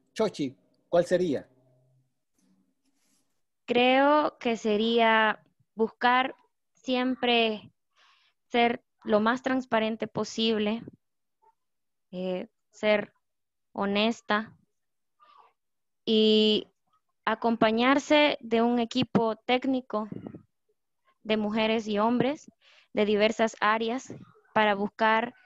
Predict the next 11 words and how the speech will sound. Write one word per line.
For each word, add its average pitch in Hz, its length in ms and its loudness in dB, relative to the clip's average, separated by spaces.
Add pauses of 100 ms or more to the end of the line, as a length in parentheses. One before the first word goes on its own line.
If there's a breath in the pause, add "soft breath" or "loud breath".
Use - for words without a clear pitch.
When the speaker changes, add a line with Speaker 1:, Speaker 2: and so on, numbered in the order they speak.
(460 soft breath)
Speaker 2:
em, 185 580 -10 (600)
transversalizar 208 1160 -4
enfoques 214 480 -8
de 202 100 -4
género 233 600 -2
e 214 140 -4
interseccionalidad 190 1200 -4
dentro 208 460 -4
del 190 120 0
gobierno 185 520 -4
local 175 500 -2